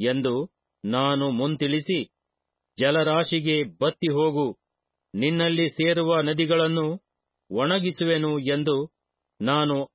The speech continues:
ಅಪ್ಪಣೆ ಕೊಡುವವನಾಗಿದ್ದೇನೆ. ಮತ್ತು ಕೋರೆಷನ ವಿಷಯವಾಗಿ ಅವನು ನನ್ನ ಮುಂದೆ ಕಾಯುವವನು. "ಯೆರೂಸಲೇಮು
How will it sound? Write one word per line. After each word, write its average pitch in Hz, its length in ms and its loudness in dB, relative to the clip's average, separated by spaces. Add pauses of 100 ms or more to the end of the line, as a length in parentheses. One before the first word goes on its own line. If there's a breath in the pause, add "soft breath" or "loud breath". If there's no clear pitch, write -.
ಅಪ್ಪಣೆ 165 460 0
ಕೊಡುವವನಾಗಿದ್ದೇನೆ. 127 1200 0 (680)
ಮತ್ತು 127 480 -2 (520)
ಕೋರೆಷನ 180 600 2 (520)
ವಿಷಯವಾಗಿ 151 840 0 (520)
ಅವನು 151 520 0 (380)
ನನ್ನ 151 340 -2
ಮುಂದೆ 143 520 0
ಕಾಯುವವನು. 143 1040 0 (720)
"ಯೆರೂಸಲೇಮು 135 960 0